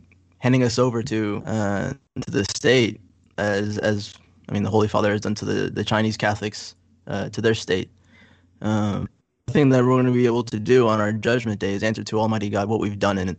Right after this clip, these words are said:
in this time. This, I mean, what we've got is what we've got. The time that we've got is, is the time that we've got. The means that we have, uh, to fight may not be much. Um, we might just be s-, simple citizens, simple lay people without a whole lot of authority to change things.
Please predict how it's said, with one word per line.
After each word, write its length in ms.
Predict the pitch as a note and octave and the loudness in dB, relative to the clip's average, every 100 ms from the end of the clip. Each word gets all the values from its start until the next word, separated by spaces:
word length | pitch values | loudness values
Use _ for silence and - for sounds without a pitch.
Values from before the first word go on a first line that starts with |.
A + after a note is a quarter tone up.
| - | -4
in 80 | |
this 140 | G2 G2 | -4 -4
time. 240 | - F2 | -4 -2
This, 160 | G#2 G#2 | -2 -4
I 60 | - | -4
mean, 140 | G#2+ | -2
what 200 | - B2 | 0 4
we've 140 | B2 A2+ | 4 4
got 160 | B2 | 2
is 80 | A2 | 2
what 80 | G#2 | -2
we've 140 | F#2+ | -4
got. 180 | G#2 G2 | -4 -4
The 60 | G#2 | -2
time 180 | A2+ G#2 | -2 -2
that 80 | F#2+ | -2
we've 140 | G2+ | -4
got 160 | G2 G2+ | -4 -4
is, 320 | G2+ G2 - _ - - | -6 -12 -20 _ -20 -10
is 100 | F#2 | -10
the 60 | A2 | -2
time 160 | G#2+ | -2
that 80 | G#2 | 0
we've 140 | F#2+ F#2+ | -2 -2
got. 260 | G2 G2+ - _ - _ - | -2 -2 -6 _ -20 _ -2
The 100 | A2 | 2
means 240 | A#2 A#2+ | 4 4
that 100 | A#2 | 4
we 100 | G#2+ | 2
have, 480 | A2 A2 A2+ A2+ - _ | 2 0 0 -6 -18 _
uh, 500 | - G2+ F#2+ - - - _ _ _ | -8 -4 -4 -4 -8 -14 _ _ _
to 100 | - G2 | -10 -4
fight 380 | G2+ A#2 C#3 G#2 | 2 2 0 -4
may 200 | A2+ A2+ | -4 -2
not 260 | A2+ G#2+ - | -2 -2 -4
be 100 | G#2+ | -6
much. 680 | G#2 G#2+ B2+ - - - - _ - | -4 -2 -2 -6 -14 -16 -20 _ -8
Um, 480 | G2 G#2+ G2+ G#2 F#2 | -4 -2 0 0 0
we 100 | G#2+ | 2
might 360 | A#2 A2 G#2 F#2+ - _ | 4 4 2 -2 -14 _
just 280 | - G#2+ - | -4 -4 2
be 100 | G#2+ | 2
s-, 120 | G#2 - - - | 2 0 -14 -4
simple 360 | - A2 A2 A2 | 0 2 2 2
citizens, 420 | - A#2+ B2+ A#2+ | 2 2 2 2
simple 180 | A2+ G#2+ | 0 2
lay 160 | G#2+ | 2
people 340 | A2 A2 A2+ G#2+ | 2 2 4 2
without 240 | G#2+ G#2 G#2 | 4 2 2
a 100 | G2+ | 0
whole 200 | - G#2+ | 0 2
lot 140 | G#2+ G#2+ | 4 2
of 60 | |
authority 360 | G2+ - G#2+ A2 | 0 0 2 0
to 100 | G#2 | 0
change 320 | G2 A2+ G#2+ | 0 0 0
things. 340 | - G2 A2 | -4 -6 -6